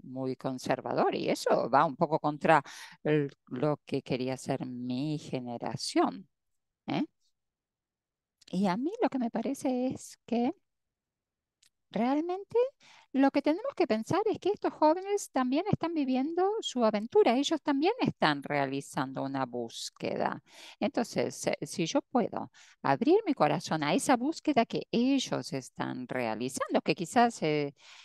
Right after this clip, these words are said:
está contra lo que yo hago, pero no en contradicción con mi visión. Una vez que yo abro mi corazón,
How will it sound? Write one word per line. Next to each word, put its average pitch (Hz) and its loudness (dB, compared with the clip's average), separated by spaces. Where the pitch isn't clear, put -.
está 156 -2
contra 135 -4
lo 127 -4
que 135 -2
yo 269 -2
hago, 202 4
pero 311 6
no 339 0
en 466 0
contradicción 208 4
con 143 -2
mi 139 0
visión. 120 -2
Una 440 2
vez 349 4
que 285 0
yo 294 2
abro 370 4
mi 247 2
corazón, 139 -2